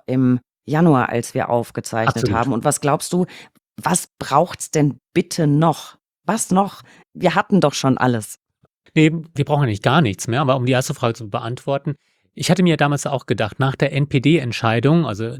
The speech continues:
Speaker 2: N P D, die Heimat zur Entziehung der Finanzierung nach einundzwanzig Absatz drei, da stand ja alles drin. Da stand auch drin,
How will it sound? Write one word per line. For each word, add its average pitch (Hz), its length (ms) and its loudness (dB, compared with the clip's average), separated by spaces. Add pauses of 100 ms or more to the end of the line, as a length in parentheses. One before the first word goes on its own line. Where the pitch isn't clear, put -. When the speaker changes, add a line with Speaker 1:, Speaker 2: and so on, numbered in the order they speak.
Speaker 2:
N - 180 -2
P 110 120 2
D, 113 180 4
die 107 180 -2
Heimat 143 420 2
zur 113 300 -4
Entziehung 107 340 -4
der 98 140 -4
Finanzierung 135 400 -2
nach 120 120 -4
einundzwanzig 120 460 -2
Absatz - 320 -4
drei, 127 300 0 (240)
da 139 100 2
stand 165 220 0
ja 147 100 0
alles 156 280 2
drin. 107 240 0
Da 120 120 -2
stand 135 320 -2
auch 156 320 2
drin, 127 460 -4